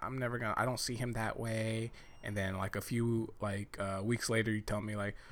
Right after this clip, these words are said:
"Oh, yeah, you know, I slept with," <laughs> we just got in a hotel room. It just happened, you know? It just happened. That's, that's the big thing, you know? It just happened. One thing led to another, and boom, boom, boom, boom.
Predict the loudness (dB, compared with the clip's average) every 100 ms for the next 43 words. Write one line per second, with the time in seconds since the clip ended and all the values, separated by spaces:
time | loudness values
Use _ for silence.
0 | -12 0 4 4 6 6 6 4 4 4
1 | 4 2 2 2 2 6 12 12 12 4
2 | -6 -4 0 2 0 -2 -10 -4 0 0
3 | 2 0 2 2 2 0 0 0 2 2
4 | 4 4 8 8 8 2 2 2 2 2
5 | 2 2 6 6 8 2 -2 2 2 4
6 | 6 6 6 4 4 4 2 2 2 0
7 | 2 0 2 2 2 2 0 2 2 2
8 | 2 2 4 4 4 2 2 0 0 0
9 | 0 -2